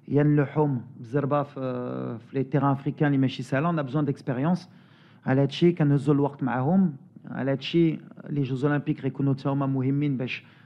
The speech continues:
تا ما يكبروا في، في المستوى ديالهم. وبشويه بشويه مازال عندنا الوقت. انا كنقول هاد الفرقه وسورتو هاد اللاعبين ان شاء الله غيكونوا موجودين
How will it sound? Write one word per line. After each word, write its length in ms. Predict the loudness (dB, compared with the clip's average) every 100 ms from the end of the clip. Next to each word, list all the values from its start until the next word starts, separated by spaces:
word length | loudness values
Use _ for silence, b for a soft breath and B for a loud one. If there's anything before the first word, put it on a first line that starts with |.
| B
تا 100 | 0
ما 120 | 2 2
يكبروا 360 | 0 -2 0
في، 460 | -2 -4 -2 -2 -6
في 120 | -4
المستوى 440 | 0 0 0 0 2
ديالهم. 360 | 2 4 4 2 B B B B 0
وبشويه 320 | 6 6 4
بشويه 320 | -10 -10 -8
مازال 340 | -6 -6 -4 -2
عندنا 240 | -2 -2
الوقت. 360 | 0 0 -2 -6
انا 120 | -6
كنقول 360 | 0 0 2
هاد 140 | 2 0
الفرقه 480 | -4 -2 0 -2 -2 b b b b b
وسورتو 360 | -2 -2 0 0
هاد 80 | 0
اللاعبين 400 | 0 0 0 -2
ان 80 |
شاء 180 | -4 -4
الله 120 | -4
غيكونوا 340 | -4 -6 -4 0
موجودين 560 | 0 2 2 2 0